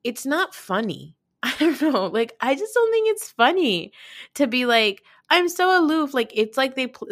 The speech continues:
it's like they're dumb blondes and then they're playing into being adult dumb blondes. And it's just, it's not adorable. I don't know who, like, <sighs> somebody needs to tell them it's not funny. It's not funny. Um,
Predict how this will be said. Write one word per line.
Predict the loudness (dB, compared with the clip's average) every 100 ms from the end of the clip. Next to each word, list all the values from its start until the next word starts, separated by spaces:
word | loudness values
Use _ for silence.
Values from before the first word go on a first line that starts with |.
| -4
it's | -4 -4
like | -6 -4
they're | -6
dumb | 0 -2 -2
blondes | -4 -2 -2 -2 -6 -10
and | -6 -4
then | -4
they're | -2 -2 -4
playing | -6 -6 -4 -4
into | -6 -8
being | -8 -8 -8
adult | -12 -8 -8 -2
dumb | -2 0
blondes. | -2 -2 -2 -6 -10 -12
And | -10 -8
it's | -6
just, | -8 -12 -16 _ -20 _ _ _ _ -4
it's | -4 0
not | 0 0
adorable. | 0 0 0 -2 -4 -8 -10 -14 -2
I | 0
don't | 2
know | 0 -2
who, | -2 -4 -6 -10
like, | 0 0 0 -6 -6 -6
<sighs> | -12 _ _ _
somebody | -4 -2 0 0
needs | 0 -2
to | -6
tell | -6 -2 0
them | 0 -4
it's | -8 -6
not | -6 -6
funny. | -8 -8 -10 -16 -20 _ _ _ _ _ _ _
It's | -16
not | -14 -14
funny. | -16 -18 -20 _ -20 -20 -20 -20 -2
Um, | 2 4 4 2 -2 -6